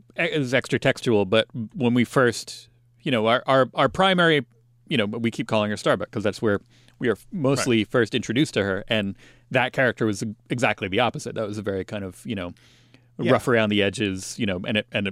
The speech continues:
Speaker 1: a great character in that, eh, you know, loved her in that, and, and so to have her, not that she can't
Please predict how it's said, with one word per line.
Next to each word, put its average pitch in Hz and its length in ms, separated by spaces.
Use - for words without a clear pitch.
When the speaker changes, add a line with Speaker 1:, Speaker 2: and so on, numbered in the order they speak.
Speaker 1:
a 123 80
great 131 240
character 101 380
in 113 80
that, 113 280
eh, 110 80
you 110 120
know, 104 300
loved 123 280
her 113 120
in 98 100
that, 95 180
and, 101 380
and 98 320
so 107 180
to 104 260
have 123 300
her, 120 180
not 131 160
that 123 120
she 117 120
can't 127 300